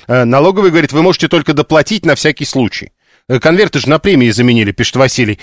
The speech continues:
То есть вклад минимальный, а премия нормальная. То есть, э, э, ещё раз, если сейчас налоговая увидит, что у вас оклад минимальный, а средний по, э, вот этой, собственно, вашей структуре,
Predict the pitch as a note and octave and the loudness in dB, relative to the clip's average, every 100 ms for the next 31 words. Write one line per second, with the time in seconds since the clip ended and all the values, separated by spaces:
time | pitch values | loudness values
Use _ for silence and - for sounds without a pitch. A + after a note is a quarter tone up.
0 | - - C3 - F3 F#3+ D#3 D#3 E3+ G#3+ | -10 -4 -4 0 0 2 2 4 4 4
1 | D#3+ B2+ D3 F3+ E3 C#3 C#3 C3+ G#2+ G2+ | 2 2 0 0 2 2 2 2 0 -2
2 | G2 - - - C3+ - B2 - _ B2 | -6 -12 -8 -4 -2 2 0 0 _ -2
3 | A#2+ - C3 - C#3+ - - G2+ G#2 D#3 | -2 -4 -4 0 0 -2 -10 -12 -2 2
4 | F#3+ - D3+ - D3 - A#2+ G2 - - | 2 2 -4 -2 -4 -2 -2 -2 -8 -20
5 | _ _ _ _ A#2 C3+ D#3 G3 G3+ F3 | _ _ _ _ 0 2 2 2 4 4
6 | C#3+ C#3 C#3+ G#2+ G2 _ _ _ _ - | 4 2 0 -2 -8 _ _ _ _ -6
7 | - D#3+ E3 C#3+ - - C#3+ - E3 C3+ | 0 2 4 2 -2 -4 -2 2 0 2
8 | C#3 C3+ C3+ G3 B3 C#3 F#2 - _ _ | 0 2 2 4 2 2 -2 -10 _ _
9 | _ _ - D3 - F#3 D3 B2 A#2 - | _ _ -2 0 2 2 2 2 -2 0
10 | D3+ C#3+ A2 _ - A#2+ B2 A#2+ A2 - | 2 2 2 _ -2 2 2 2 2 0
11 | B2+ A#2+ G#2 - C3 - B2 - - A#2+ | 2 0 -2 -2 -4 -2 -4 -4 -8 0
12 | E3+ D3 C#3 A#2 - - D#3+ - - E3 | 0 2 -2 -4 -6 -2 0 0 0 2
13 | A#2+ G2 | 2 0